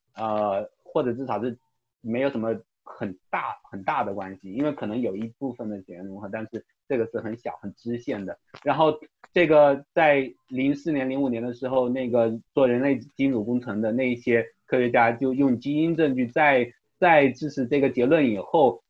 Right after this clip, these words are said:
当时就有，呃，中科院，然后什么社科院就有一波人，呃，说这个是资产阶级反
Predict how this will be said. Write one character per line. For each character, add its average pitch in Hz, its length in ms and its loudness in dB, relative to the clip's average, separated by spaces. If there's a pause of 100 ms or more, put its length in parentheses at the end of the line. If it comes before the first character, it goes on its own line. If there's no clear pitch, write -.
当 147 180 4
时 127 260 -2
就 127 420 4
有， 104 320 0 (120)
呃， 104 180 -2
中 131 180 -6
科 139 100 -4
院， 135 300 2
然 104 180 -2
后 120 220 2
什 104 100 -8
么 98 80 -8
社 127 160 -4
科 - 100 -6
院 123 180 -2
就 120 120 -2
有 92 140 -4
一 107 80 -6
波 120 280 0
人， 95 340 -8 (360)
呃， 98 300 0
说 123 400 2
这 131 180 -2
个 117 160 0
是 113 260 -4
资 117 160 -8
产 104 140 -8
阶 110 100 -4
级 107 120 -4
反 98 140 -12